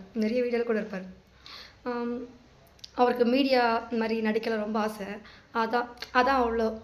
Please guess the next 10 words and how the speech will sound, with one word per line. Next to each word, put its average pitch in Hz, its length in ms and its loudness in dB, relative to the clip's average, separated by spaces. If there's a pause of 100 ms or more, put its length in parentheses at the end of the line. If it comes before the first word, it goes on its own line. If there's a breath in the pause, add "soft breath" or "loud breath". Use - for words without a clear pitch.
(140)
இவர் 247 320 8
போ-, 294 260 6
இவர் 247 280 6
வச்சு 254 460 0
எடுத்த 285 420 4
முதல் 240 420 4
வீடியோ 320 280 0
அவ்வளோ 254 280 4
ரீச் 233 240 -4
ஆச்சு. 214 260 -6